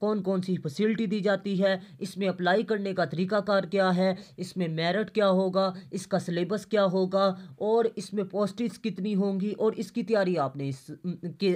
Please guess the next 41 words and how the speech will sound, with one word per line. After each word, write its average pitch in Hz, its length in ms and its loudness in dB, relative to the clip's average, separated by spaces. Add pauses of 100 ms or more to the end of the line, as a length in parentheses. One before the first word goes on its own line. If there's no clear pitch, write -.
(140)
किस 196 200 0
तरह 170 160 2
करनी 135 340 -2
है, 135 140 0
ये 220 160 4
सब 247 220 -2
कुछ - 240 -4 (100)
आपको 190 560 2 (260)
इस 180 200 -6
वीडियो 196 300 0
में 202 160 -4
दिखाने 160 340 -4
वाला 143 240 -2
हूँ। 139 240 -4 (280)
तो 190 100 -2
काइंडली 220 520 0
आपने 202 260 2
इस 190 180 -4
वीडियो 180 300 0
को 196 220 -2 (220)
लाजमी 190 500 4
आखिर 196 260 0
तक 202 200 -2
वॉच 190 260 0
करना 185 320 0
है 190 240 0 (260)
और 226 280 4
इसके 226 320 -4
अलावा 175 400 2 (340)
आप 196 260 2
लोगों 202 300 -2
ने 202 160 -2
इस 190 180 -6
वीडियो 175 260 -2
को 185 140 -2
ज़्यादा 160 340 0
से 185 160 -4
ज़्यादा 156 360 0
शेयर 202 220 -2
करना 180 300 0
है 185 180 4